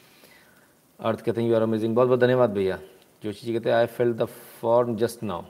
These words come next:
बहुत बढ़िया। <clears throat> हर हर महादेव। सर, भगवान आपको स्वस्थ और लंबी आयु दे। जी, बहुत बहुत धन्यवाद। फिलहाल तो Twitter ने आज हमारा कत्ल कर दिया साहब,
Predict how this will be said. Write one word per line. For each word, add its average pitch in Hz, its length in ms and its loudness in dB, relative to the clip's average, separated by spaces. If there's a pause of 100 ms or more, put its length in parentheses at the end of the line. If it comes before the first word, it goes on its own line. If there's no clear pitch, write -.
(240)
बहुत 113 180 0
बढ़िया। 92 300 -6 (220)
<clears throat> 175 360 2 (640)
हर 104 100 -4
हर 120 80 0
महादेव। 117 380 -2
सर, 120 120 -4
भगवान 110 340 -2
आपको 113 360 -6
स्वस्थ 117 320 -6
और 110 80 -4
लंबी 107 280 -4
आयु 95 240 0
दे। 87 140 -8
जी, 98 220 -6
बहुत 104 180 -4
बहुत 101 140 -6
धन्यवाद। 95 360 -6
फिलहाल 110 360 0
तो 117 100 0
Twitter 117 280 -2
ने 123 140 2
आज 120 140 6
हमारा 117 200 6
कत्ल 117 320 2
कर 104 120 -4
दिया 113 180 0
साहब, 98 320 -8